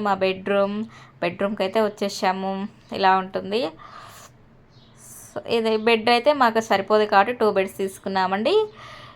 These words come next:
ఇలా వెంటిలేషన్ ఉంటుంది మాకు. ఏ, ప్రతి డోర్, ప్రతి రూమ్లో వెంటిలేషన్ అయితే పూర్తిగా ఉంటుంది. ఈ డోర్ అయితే మేము పూర్తిగా క్లోజ్ చేసామండి, ఎందుకంటే అవసరం లేదనుకొని మేము పూర్తిగా క్లోజ్ చేసాము.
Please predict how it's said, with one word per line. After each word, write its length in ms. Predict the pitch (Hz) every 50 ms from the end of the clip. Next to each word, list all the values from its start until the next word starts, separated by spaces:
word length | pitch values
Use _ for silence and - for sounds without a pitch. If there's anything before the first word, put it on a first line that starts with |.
| - - - -
ఇలా 140 | 220 220 214 208 202 202
వెంటిలేషన్ 540 | 196 196 202 196 196 196 202 - 220 190 185
ఉంటుంది 320 | 185 175 175 190 185 185 196 190 190
మాకు. 280 | 180 180 190 - - 269 311 311 311 - - - - 190
ఏ, 40 | 185 180 180
ప్రతి 260 | - 180 180 - 196 190 185
డోర్, 240 | 190 185 185 185 190 175 - -
ప్రతి 200 | 190 185 190 202 196
రూమ్లో 220 | 202 202 208 220 220 208
వెంటిలేషన్ 400 | 190 196 190 190 190 - - 196
అయితే 120 | 190 202 190 -
పూర్తిగా 360 | - 185 180 - - 185 190 185 180
ఉంటుంది. 340 | 175 180 190 196 214 233 311 381 381 - - - - - - - -
ఈ 40 | 214 208
డోర్ 140 | 214 214 214 214
అయితే 120 | 214 214 226 226
మేము 140 | 214 214 220 -
పూర్తిగా 360 | 190 185 190 - 208 202 214 208 208
క్లోజ్ 220 | 196 185 190 190 190 -
చేసామండి, 600 | 196 190 - - 185 175 175 175 180 196 240 302 381 427 415 - - - - - - - - - -
ఎందుకంటే 420 | 196 196 196 196 202 190 190 196 220 226 202
అవసరం 300 | 185 196 196 - 214 208 196 190
లేదనుకొని 420 | 185 185 180 185 180 - 208 214 208
మేము 160 | 196 190 190 190 -
పూర్తిగా 340 | 185 180 180 - 185 190 196 190
క్లోజ్ 220 | - 185 175 180 - -
చేసాము. 440 | 185 185 - 185 180 190 220 269